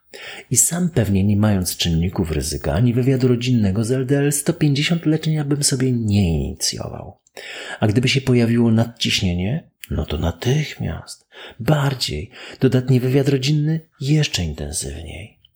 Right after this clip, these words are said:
Zawsze można wykonać U S G tętnic szyjnych, tam szukać wczesnych faz miażdżycy.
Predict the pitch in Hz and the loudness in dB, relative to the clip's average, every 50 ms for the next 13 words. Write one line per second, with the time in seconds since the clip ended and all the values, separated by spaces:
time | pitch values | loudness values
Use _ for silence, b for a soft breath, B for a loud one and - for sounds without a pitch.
0 | B B B B B B - 220 - - - 165 143 127 131 107 120 - 117 113 | B B B B B B -2 -2 0 2 2 2 4 4 2 2 2 0 2 2
1 | 113 113 - - _ _ - 120 117 107 98 95 95 95 - 92 80 78 - - | 2 0 -2 -6 _ _ 2 4 4 4 2 2 0 0 0 -2 -6 -6 -6 -8
2 | - - - - 69 67 69 76 95 - - - - 165 156 147 139 - - - | -4 -2 -2 -2 -2 -4 -2 -2 -4 -4 -4 -2 0 2 2 4 2 2 2 2
3 | 92 85 - - - - 90 - - 92 90 87 - - - _ _ - - 69 | 0 -2 -2 -2 -2 0 0 0 0 -2 -2 -4 -4 -10 -20 _ _ -8 -4 -4
4 | 69 67 - - - - 78 73 69 - - - - - - - - | -2 -2 -4 -4 -4 -4 -4 -4 -4 -4 -8 -8 -8 -8 -10 -10 -12